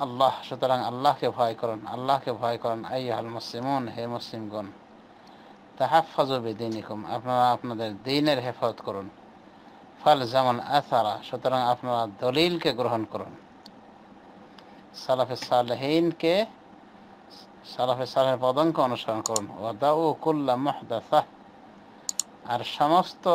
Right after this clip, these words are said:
নতুনত্ব পথ পরিহার করুন, সমস্ত নতুন নতুন বস্তুগুলি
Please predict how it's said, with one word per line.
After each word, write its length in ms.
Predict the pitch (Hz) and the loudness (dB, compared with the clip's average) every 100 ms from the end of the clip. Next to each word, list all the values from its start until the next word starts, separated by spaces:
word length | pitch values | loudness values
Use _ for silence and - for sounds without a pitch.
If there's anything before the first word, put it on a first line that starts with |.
| 175 160 | 6 6
নতুনত্ব 520 | 139 - 160 175 - 151 123 113 - - | 4 4 2 2 0 4 4 2 -6 2
পথ 220 | 123 143 - | 4 4 2
পরিহার 360 | 123 123 127 123 - | -2 2 2 2 0
করুন, 200 | 110 98 101 - - - - - - | -4 -6 -12 -20 -20 -20 -20 -14 -6
সমস্ত 300 | 123 123 131 127 | -4 -2 -2 -2
নতুন 200 | 123 123 120 | -2 -2 -2
নতুন 200 | 113 143 123 | 0 0 0
বস্তুগুলি 380 | - 127 127 | -2 -4 -4